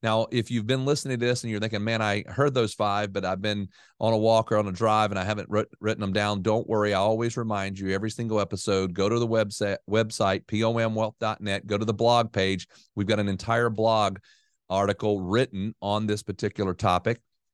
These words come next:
If you'd like to talk to us about it and say, "How does that bucket strategy work? I don't understand what you were saying about that. Could you explain it to me?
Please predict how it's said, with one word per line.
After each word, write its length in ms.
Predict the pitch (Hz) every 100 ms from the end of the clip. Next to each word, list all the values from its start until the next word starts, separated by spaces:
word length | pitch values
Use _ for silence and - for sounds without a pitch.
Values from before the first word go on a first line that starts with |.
| _
If 160 | 123 123
you'd 120 | 123
like 260 | 123 143 -
to 100 | 135
talk 340 | - 160 165
to 100 | 127
us 120 | 107
about 240 | 95 95 92
it 40 |
and 120 | 90
say, 100 | 107
"How 180 | 101 147
does 120 | 143
that 180 | 151 -
bucket 260 | 127 - -
strategy 420 | - 92 82 85
work? 300 | 80 65 -
I 60 |
don't 160 | 95 107
understand 500 | 110 98 - 107 98
what 160 | 92 -
you 60 |
were 80 | 90
saying 300 | - 98 95
about 240 | 82 76
that. 200 | 85 85
Could 140 | - 87
you 60 |
explain 420 | 101 - - 113 107
it 140 | -
to 160 | - 87
me? 180 | 80